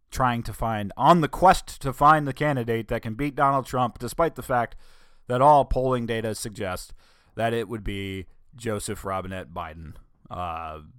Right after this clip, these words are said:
just, just throwing that out there. Not that polls matter, because there was polls, uh, a couple years ago that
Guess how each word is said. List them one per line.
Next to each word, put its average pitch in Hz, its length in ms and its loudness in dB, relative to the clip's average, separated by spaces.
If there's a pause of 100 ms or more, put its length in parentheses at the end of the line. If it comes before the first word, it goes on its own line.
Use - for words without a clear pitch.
(580)
just, - 380 2
just - 220 -10
throwing 120 300 0
that 107 160 -4
out 92 200 -6
there. 98 120 -8
Not 233 220 2
that 147 180 -2
polls 190 320 0
matter, 110 300 -6
because 117 320 -8
there 131 140 -2
was 123 260 -2
polls, 120 440 -2
uh, 98 240 -6 (560)
a - 60 -14
couple - 300 -6
years 92 180 -6
ago 80 260 -8
that 80 180 -12